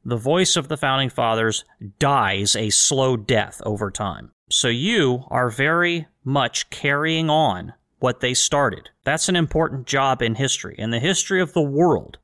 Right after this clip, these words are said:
that is an important job. So I thank you for doing it, and I thank you for taking your time on this podcast and also for sharing the podcast with anybody else. That's how, that's how the, that's how this material gets, really gets out there, is when you share it with other folks.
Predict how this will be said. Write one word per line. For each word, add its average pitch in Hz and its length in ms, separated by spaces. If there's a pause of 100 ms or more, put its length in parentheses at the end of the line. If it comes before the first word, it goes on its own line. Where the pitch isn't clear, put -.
(120)
that 143 300
is 139 140
an 131 80
important 120 420
job. - 380 (260)
So - 160
I 113 80
thank 156 300
you 120 80
for - 80
doing 117 380
it, 69 160 (160)
and 113 100
I 113 80
thank 147 260
you 139 60
for 117 120
taking 120 300
your 104 120
time 120 320
on 107 80
this 104 100
podcast 107 540
and 120 80
also 156 260
for 113 140
sharing 113 320
the 104 80
podcast 104 560
with 104 100
anybody 98 380
else. - 160
That's 180 160
how, 180 320 (100)
that's - 160
how 254 100
the, 170 180
that's - 200
how 196 200
this 127 300
material 127 400
gets, 117 320
really 160 280
gets 107 240
out 101 220
there, 92 160
is 95 120
when 95 140
you 92 60
share 113 260
it - 80
with 98 100
other 98 180
folks. 101 540